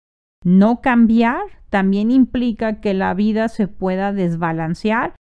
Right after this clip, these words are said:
y no precisamente hacia el lado que más deseas. Entonces, yo lo que te invito es a de verdad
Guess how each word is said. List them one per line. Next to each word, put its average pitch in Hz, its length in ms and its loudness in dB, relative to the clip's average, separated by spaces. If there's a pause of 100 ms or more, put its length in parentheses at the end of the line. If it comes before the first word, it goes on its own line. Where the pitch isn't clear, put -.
y 220 120 6
no 277 220 4
precisamente 233 920 -2
hacia 214 360 -2
el 180 120 -2
lado 180 400 -4 (180)
que 185 160 -2
más 180 480 -2
deseas. 143 540 -6 (1080)
Entonces, 269 840 0 (140)
yo 254 240 0
lo 370 180 -2
que 294 120 -6
te 240 140 -6
invito 214 580 -2 (540)
es 233 440 -2
a 190 140 -4
de 185 180 -2
verdad 202 580 -2